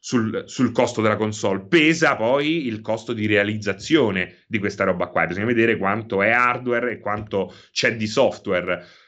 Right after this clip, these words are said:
Eh, se in qualche modo il prezzo è paragonabile poi alla fine alle memorie di Microsoft, eh, probabilmente Sony potrebbe venderla a, a qualcosa di meno, ed è questa, no, un po' l'idea che ci, che, che ci siamo fatti.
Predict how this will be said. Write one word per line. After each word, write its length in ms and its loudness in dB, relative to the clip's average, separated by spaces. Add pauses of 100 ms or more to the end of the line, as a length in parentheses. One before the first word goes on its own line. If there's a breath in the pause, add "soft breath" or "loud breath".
(100)
Eh, 520 -2
se 720 0 (180)
in 140 -6
qualche 300 0
modo 340 2
il 160 0
prezzo 380 -2
è 80 -6
paragonabile 760 -2
poi 380 0
alla 140 -2
fine 240 -2
alle 140 -2
memorie 380 2
di 160 2
Microsoft, 760 0 (480 loud breath)
eh, 320 0 (800)
probabilmente 1200 2
Sony 520 2
potrebbe 340 -2
venderla 640 -2
a, 240 -6
a 80 -8
qualcosa 420 -4
di 100 -4
meno, 460 -2
ed 120 -2
è 100 -2
questa, 320 -4
no, 140 2
un 140 -2
po' 140 0
l'idea 300 2
che 100 -10
ci, 260 -4
che, 120 -10
che 100 -8
ci 100 -8
siamo 220 -2
fatti. 420 -2